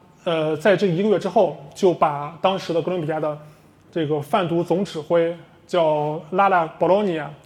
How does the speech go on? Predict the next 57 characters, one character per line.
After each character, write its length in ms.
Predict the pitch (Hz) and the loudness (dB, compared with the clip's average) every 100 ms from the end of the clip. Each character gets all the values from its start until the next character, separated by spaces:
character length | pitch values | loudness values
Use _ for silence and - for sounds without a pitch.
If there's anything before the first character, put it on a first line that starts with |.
| - | -8
当 160 | - 190 | -4 -2
时 140 | - | 0
就 100 | 170 | -2
击 220 | 156 - 175 | -2 -2 -2
毙 100 | 175 | 0
在 160 | 170 | 0
街 200 | 147 170 | 0 -2
头。 180 | 160 147 147 - _ | -4 -8 -12 -18 _
同 180 | - 190 | -4 -4
时， 320 | - 165 175 175 - - | -2 -2 -2 -4 -16 -14
呃， 500 | - 156 151 147 147 156 - - | -4 0 0 0 -2 -4 -12 -6
就 240 | - 233 175 | 2 4 6
在 180 | 185 | 2
一 100 | 151 | 2
个 60 | 151 | 0
月 160 | 160 147 | 0 -2
之 100 | 156 | -2
后， 240 | 180 143 - - _ - | -2 -2 -8 -20 _ -20
他 300 | - 170 165 | -4 -2 0
对 320 | 208 175 151 | 4 4 2
哥 100 | 147 | 0
伦 140 | 190 | -2
比 60 | 156 | -2
亚 140 | 156 | -2
的 220 | 156 156 151 | 0 -2 -4
司 160 | - | -4
法 160 | 190 147 | -4 -2
部 240 | 208 160 - - _ _ _ _ _ _ | 0 -2 -6 -20 _ _ _ _ _ _
就 120 | 185 | -4
是 80 | - | -2
进 160 | 226 175 | 0 0
行 140 | 175 | 0
了 60 | 165 | -2
一 40 | |
次 380 | 156 - 160 151 139 | -2 -2 -2 -2 -4
这 140 | 175 | -2
个 160 | 156 147 | 0 -2
攻 220 | 185 175 | -2 -4
击， 200 | - 175 | -2 -4
几 200 | 156 156 | -4 -6
十 200 | - 214 | -4 -2
名 320 | 202 170 180 175 - - - _ _ | 0 0 -2 -6 -16 -20 -20 _ _
这 160 | 180 156 | -4 0
个， 560 | 160 151 151 151 147 190 - _ _ - | 2 2 2 -2 -4 -10 -16 _ _ -8
呃， 300 | 170 151 147 147 - | -6 -4 -4 -6 -6
就 100 | 185 | -4
是 200 | 147 160 | -2 -2
全 200 | 147 185 | 0 0
副 100 | 190 | 0
武 120 | 175 | 0
装 160 | 151 180 | 2 0
的 60 | 175 | 0
毒 120 | 165 | -2
贩 200 | 180 160 | -2 -2
冲 200 | - 196 | -4 -2
进 200 | 214 | 0
了 120 | 170 | -2